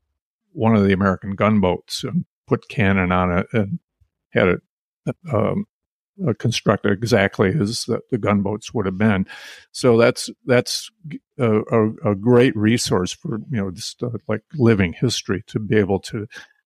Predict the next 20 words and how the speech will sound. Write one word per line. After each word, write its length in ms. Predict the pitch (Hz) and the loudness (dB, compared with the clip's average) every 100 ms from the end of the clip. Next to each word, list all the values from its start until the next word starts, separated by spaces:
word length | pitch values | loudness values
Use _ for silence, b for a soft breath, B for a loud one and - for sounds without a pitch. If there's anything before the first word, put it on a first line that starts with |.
| _ | _
see 260 | - - 123 | -2 4 6
what 180 | 107 | 6
it, 60 | 101 - _ | 2 -2 _
the 200 | 143 107 | -2 0
size 460 | - 127 107 107 101 | 2 4 4 4 2
of 100 | 90 | 0
the 80 | |
boat 360 | 92 98 92 92 | 0 2 2 -2
and 240 | 107 98 92 | -6 -4 -2
what 180 | 92 92 _ _ _ - | -4 -6 _ _ _ -10
the 180 | 131 113 | -4 -2
life 480 | 101 101 101 101 123 | 2 2 4 2 2
would 140 | 104 | 0
have 100 | 85 | 0
been 120 | 98 | -2
like 340 | 95 98 95 101 | 2 2 2 -2
on 100 | 90 | -4
that 220 | 98 117 | -6 -2
boat. 300 | 98 98 - _ _ _ _ _ _ _ 170 | 0 0 -2 _ _ _ _ _ _ _ -4
Um, 500 | 101 92 90 92 | -2 0 0 -2